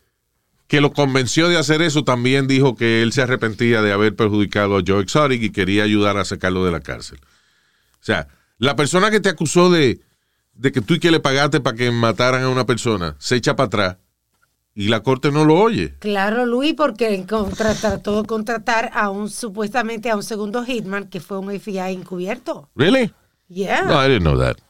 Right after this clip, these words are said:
Speaker 1: Bueno,
Speaker 2: Sí,
Speaker 1: se jodió
Speaker 2: eh.
Speaker 1: Joe Exotic. Lo funny de, de, del caso este de Tiger King es que es un tipo que ha estado fu-, buscando fama toda la vida.
Speaker 2: Sí.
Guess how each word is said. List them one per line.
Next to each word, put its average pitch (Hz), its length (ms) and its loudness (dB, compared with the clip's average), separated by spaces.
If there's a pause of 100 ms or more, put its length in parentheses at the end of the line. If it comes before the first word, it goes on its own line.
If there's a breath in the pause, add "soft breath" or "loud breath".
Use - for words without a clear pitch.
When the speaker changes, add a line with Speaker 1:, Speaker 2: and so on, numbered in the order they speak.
(360)
Speaker 1:
Bueno, 107 220 0
Speaker 2:
Sí, - 60 0
Speaker 1:
se 123 60 4
jodió 127 280 2
Speaker 2:
eh. 131 80 0
Speaker 1:
Joe 143 180 4
Exotic. 104 400 4
Lo 92 80 4
funny 196 260 2
de, 196 140 4
de, 147 420 0
del 127 220 2
caso 127 300 0
este 131 160 -2
de 107 200 2
Tiger 110 400 -4
King 127 220 -4 (640 loud breath)
es 131 120 -2
que 170 100 2
es 170 40 4
un 185 120 -2
tipo 190 260 0
que 165 60 0
ha 160 40 0
estado 165 220 0
fu-, 165 180 -2
buscando 135 560 0
fama 151 400 -2
toda 147 240 2
la 147 100 4
vida. 127 380 0 (360)
Speaker 2:
Sí. 160 360 -18